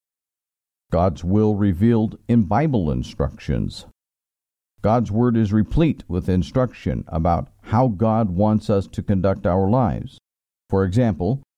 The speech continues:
the book of Ephesians teaches that it is God's will for husbands to love their wives, children to obey their parents, and wives to submit to their husbands.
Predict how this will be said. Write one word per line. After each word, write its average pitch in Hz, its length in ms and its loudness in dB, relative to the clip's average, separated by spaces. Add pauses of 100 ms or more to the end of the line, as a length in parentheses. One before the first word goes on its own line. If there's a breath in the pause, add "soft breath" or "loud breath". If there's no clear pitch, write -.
(140)
the - 100 -4
book 90 260 -2
of 87 120 0
Ephesians 107 760 0
teaches 117 600 0
that 71 180 -2
it 80 120 0
is 92 160 0
God's 87 400 0
will 92 280 0
for 113 200 -2
husbands 95 720 -2
to 98 140 -4
love 69 260 0
their 85 140 0
wives, 120 540 -2 (280)
children 82 440 0
to 95 200 -2
obey 90 340 0
their 107 200 2
parents, 107 560 -2 (200)
and 113 280 0
wives 85 400 0
to 110 140 2
submit 135 500 -2
to 101 120 0
their 73 200 0
husbands. 62 760 -4